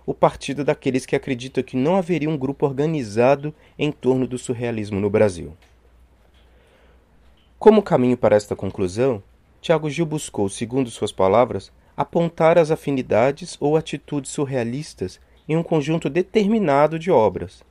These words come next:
sem, porém, passar por cima das especificidades de cada uma dessas experiências.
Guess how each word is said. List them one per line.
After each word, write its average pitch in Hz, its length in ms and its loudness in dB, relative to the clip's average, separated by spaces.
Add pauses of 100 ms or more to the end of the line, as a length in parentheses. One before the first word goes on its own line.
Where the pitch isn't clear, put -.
(340)
sem, 208 200 -2
porém, 185 280 2
passar 185 300 -2
por - 220 -10
cima 170 440 0
das 113 200 0
especificidades 107 960 -2
de 113 100 -10
cada 113 280 0
uma 107 160 -2
dessas 104 360 -2
experiências. 95 840 -8